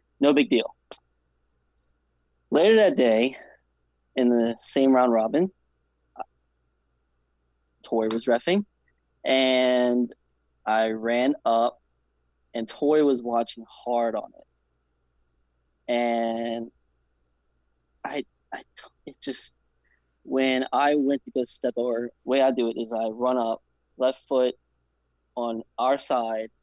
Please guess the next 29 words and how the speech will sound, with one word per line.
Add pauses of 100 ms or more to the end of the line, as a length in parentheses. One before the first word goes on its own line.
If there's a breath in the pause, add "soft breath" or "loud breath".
(380)
of
the
center
line. (340)
My
right
foot
will
go, (180)
will
swing (100)
over, (500)
so
I
can
get
the
angle
to
throw
a
ball
back. (680)
Well, (600)
I
set
my
right
foot